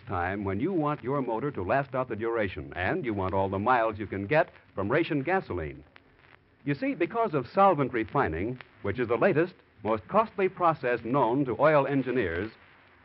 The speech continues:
Signal four-star motor oil actually forms less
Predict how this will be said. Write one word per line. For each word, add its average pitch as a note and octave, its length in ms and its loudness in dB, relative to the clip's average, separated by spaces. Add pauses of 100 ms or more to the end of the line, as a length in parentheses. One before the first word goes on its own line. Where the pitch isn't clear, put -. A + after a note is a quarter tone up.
(140)
Signal D3 540 2 (100)
four-star F#3 600 2
motor A#2+ 300 0
oil F2 360 0
actually C3+ 580 0
forms D3+ 480 0
less E3+ 320 0